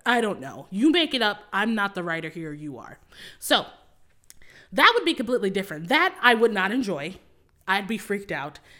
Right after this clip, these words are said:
I would feel vulnerable, and I would immediately be turned off. But for some people, the idea of a stranger, a complete nobody walking in on you doing something sexual, they're like, "Hell yeah. That's the shit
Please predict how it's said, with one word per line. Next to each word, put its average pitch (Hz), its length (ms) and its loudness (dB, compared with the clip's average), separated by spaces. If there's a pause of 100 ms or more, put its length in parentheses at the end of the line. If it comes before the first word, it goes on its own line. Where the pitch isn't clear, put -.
(260)
I 151 80 -6
would 151 100 -10
feel 156 140 -8
vulnerable, 226 600 -2 (220)
and 175 100 -4
I 165 60 -4
would 170 140 -4
immediately 226 360 0
be 214 100 -4
turned 170 260 -6
off. - 400 -16 (180)
But 196 160 -2
for 214 140 -4
some 480 240 0
people, 139 560 -6 (360)
the 202 140 -4
idea 262 500 -2
of 202 200 -6
a 165 40 -10
stranger, 190 800 -6
a 127 60 -12
complete 233 840 -4 (480)
nobody 175 720 0 (240)
walking 208 380 0
in 262 160 0
on 214 200 -2
you 208 180 -4
doing 175 260 -2
something 185 300 -6
sexual, 220 600 -4 (400)
they're 202 260 0
like, 170 200 -2 (200)
"Hell 190 280 -2
yeah. 123 300 -12 (800)
That's 175 300 -2
the 147 100 -12
shit - 400 -14